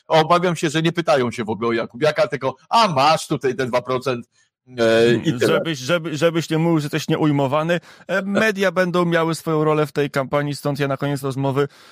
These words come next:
Speaker 2: e, p-, przypomnę, że to jednak budowa niezależnych mediów, e, będzie kluczowa, w, być może kluczowa w najbliższej kampanii, a na pewno bardzo, bardzo istotna. E, stąd ten apel, który często z,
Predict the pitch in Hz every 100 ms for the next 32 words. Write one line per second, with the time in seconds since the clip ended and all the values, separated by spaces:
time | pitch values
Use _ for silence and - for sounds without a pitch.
0 | - - 135 135 131 151 - 175 165 160
1 | 165 165 143 151 156 151 151 135 131 147
2 | 160 147 147 139 147 143 143 139 - 143
3 | 135 135 131 139 135 - 131 131 - -
4 | _ - 143 135 143 139 - 160 147 -
5 | 160 131 120 113 110 110 196 - 160 131
6 | 120 127 117 120 117 117 117 120 - 120
7 | 127 117 135 131 127 139 135 123 143 135
8 | 120 123 135 127 123 123 - 131 - 165
9 | - - - - - 123 123 - 131 120
10 | 131 - 117 - 143 139 143 131 131 123
11 | 135 135 123 123 120 131 131 135